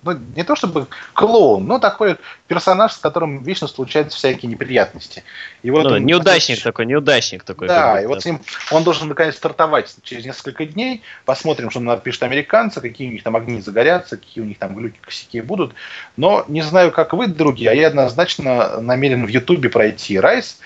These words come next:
Speaker 1: и краешком глаза посмотреть все-таки с маленькой толикой надежды, что, э,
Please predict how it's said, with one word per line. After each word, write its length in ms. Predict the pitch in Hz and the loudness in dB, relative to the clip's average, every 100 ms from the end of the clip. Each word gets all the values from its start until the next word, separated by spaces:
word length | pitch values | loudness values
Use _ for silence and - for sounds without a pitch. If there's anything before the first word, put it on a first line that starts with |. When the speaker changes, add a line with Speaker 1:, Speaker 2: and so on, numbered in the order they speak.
| - - | -20 -16
Speaker 1:
и 160 | - 208 | -10 -2
краешком 400 | 165 160 165 160 | 2 2 2 -4
глаза 280 | 123 156 156 | 0 0 0
посмотреть 520 | 139 - 120 110 151 | -6 -6 -4 -2 -4
все-таки 320 | - - - | -4 -12 -10
с 140 | 120 - | -12 -2
маленькой 760 | - 226 240 233 220 147 127 | 2 4 4 4 4 0 -4
толикой 360 | 120 131 117 123 | -4 -4 -4 -2
надежды, 400 | 113 113 175 107 | -2 0 -2 -4
что, 320 | - - 117 - - - | -6 -2 -2 -4 -20 -14
э, 420 | 117 110 107 104 | -8 -8 -6 -4